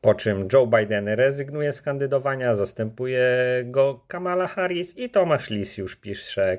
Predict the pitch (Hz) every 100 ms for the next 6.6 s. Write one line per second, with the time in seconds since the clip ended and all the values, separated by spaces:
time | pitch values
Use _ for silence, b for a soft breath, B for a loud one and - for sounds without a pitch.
0 | - 180 156 156 143 135 131 123 113 123
1 | 156 139 135 - 117 120 113 107 - 104
2 | - 104 104 - - 185 170 151 156 147
3 | 107 104 101 107 98 95 92 - 95 -
4 | _ - 95 90 - 90 85 117 151 143
5 | 131 127 - 110 - 107 110 95 87 85
6 | 98 101 98 - 92